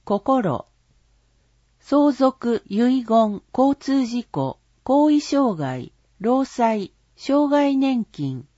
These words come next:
過払い金、借金、在留資格、企業法務、労務、刑事事件、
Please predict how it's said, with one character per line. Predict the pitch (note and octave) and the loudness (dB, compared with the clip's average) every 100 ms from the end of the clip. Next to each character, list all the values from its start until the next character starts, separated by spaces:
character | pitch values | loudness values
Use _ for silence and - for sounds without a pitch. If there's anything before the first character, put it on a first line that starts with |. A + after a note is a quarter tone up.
| _ _ | _ _
過 | G#3+ | -4
払 | G#3+ B3+ B3 A#3+ | 0 2 2 2
い | A#3 - | 0 -6
金、 | G3+ G3+ F3+ F3+ _ _ _ - | -6 -4 -4 -8 _ _ _ -10
借 | - G#3+ - _ | -4 -4 -4 _
金、 | - C#4 F3+ - _ _ _ - | -2 -2 -2 -6 _ _ _ -8
在 | E3+ B3+ C#4 | 0 2 4
留 | C#4 C#4+ | 4 4
資 | C#4 - | 2 -4
格、 | - G#3 - C#3 - _ _ _ | -4 -4 -4 -8 -8 _ _ _
企 | - A3+ | -10 0
業 | C4+ D4+ C#4+ | 4 4 2
法 | - B3+ G3 | 0 0 2
務、 | D3+ C3+ B2+ _ _ _ - | -2 -4 -6 _ _ _ -4
労 | A#3 D4 A#3 | 2 4 2
務、 | D#3+ C3+ B2 _ _ _ - | 0 -4 -6 _ _ _ -6
刑 | C4+ C#4+ | 0 2
事 | C4 C4+ | 2 0
事 | A#3+ B3+ | -2 -4
件、 | G#3+ E3 C3 | -4 -4 -4